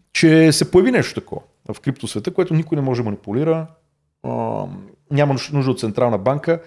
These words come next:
хората го припознаят и то да изпълнява такава функция, което би било супер.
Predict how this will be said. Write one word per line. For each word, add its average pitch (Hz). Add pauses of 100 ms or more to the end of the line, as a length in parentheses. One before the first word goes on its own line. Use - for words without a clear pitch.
(200)
хората 151
го 113
припознаят 110 (520)
и 131
то 151
да 151
изпълнява 156
такава 143
функция, 135
което 156
би 147
било 151
супер. -